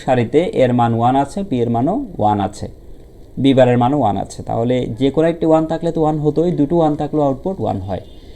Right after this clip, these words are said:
ঠিক একইভাবে পঞ্চমে ওয়ান পাওয়া গেছে, ষষ্ঠতে ওয়ান পাওয়া গেছে এবং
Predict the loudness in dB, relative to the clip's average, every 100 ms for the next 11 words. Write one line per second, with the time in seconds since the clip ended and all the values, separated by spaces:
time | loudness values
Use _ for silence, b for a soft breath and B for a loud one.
0 | B B B -6 -2 0 0 2 2 2
1 | 2 2 2 0 0 0 -6 -16 -4 4
2 | 4 4 4 4 4 0 -6 -4 -6 -4
3 | -4 0 2 2 0 0 0 -2 -2 -4